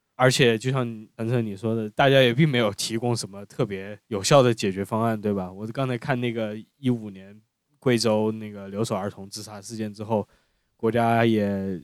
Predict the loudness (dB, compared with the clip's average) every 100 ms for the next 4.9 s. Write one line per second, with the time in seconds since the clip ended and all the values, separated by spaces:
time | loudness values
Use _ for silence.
0 | -12 -4 -4 0 0 2 2 0 0 0
1 | 0 -2 -2 -2 -2 -4 -8 -14 -14 -14
2 | -16 -20 -20 _ _ -2 -2 -4 -14 _
3 | _ -12 -6 -2 0 2 0 -2 -2 0
4 | 2 0 -2 -8 -16 _ -8 -8 -14